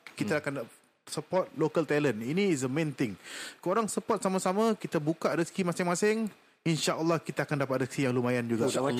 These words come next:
Speaker 2: InsyaAllah.
Speaker 3: ustaz-ustaz
Speaker 2: Amin,
Speaker 3: ni,
Speaker 2: amin.
Speaker 1: Ah,
Speaker 3: eh.
Speaker 1: yes,
Speaker 2: Amin, amin.
Speaker 1: yes, yes.
Speaker 3: Amin, amin.
Speaker 2: Amin.
Speaker 1: Any last words for you all?
Speaker 3: It is
Speaker 2: Silakan,
Speaker 3: right.
Speaker 2: Mas.
Speaker 3: Okey, uh, last word for me. Thank you, uh, you guys yang, uh, dengar, yang support kita.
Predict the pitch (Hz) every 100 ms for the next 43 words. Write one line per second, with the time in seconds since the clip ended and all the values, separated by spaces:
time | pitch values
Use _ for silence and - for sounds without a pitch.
0 | 156 156 196 151 107 160 170 143 143 131
1 | 139 151 185 165 131 107 113 160 160 113
2 | 95 170 214 226 180 139 175 214 220 165
3 | 147 202 233 135 151 196 208 196 196 208
4 | 233 - 185 185 202 262 - 131 139 147
5 | 208 151 156 202 - 165 147 127 117 110
6 | 110 113 113 - 113 113 135 156 156 147
7 | 131 131 143 135 143 135 127 117 104 101
8 | 101 101 113 143 - - - 107 101 98
9 | 101 98 _ _ _ _ _ - 101 98
10 | 95 98 95 - 107 110 113 127 - _
11 | 104 101 95 - - - - 104 117 113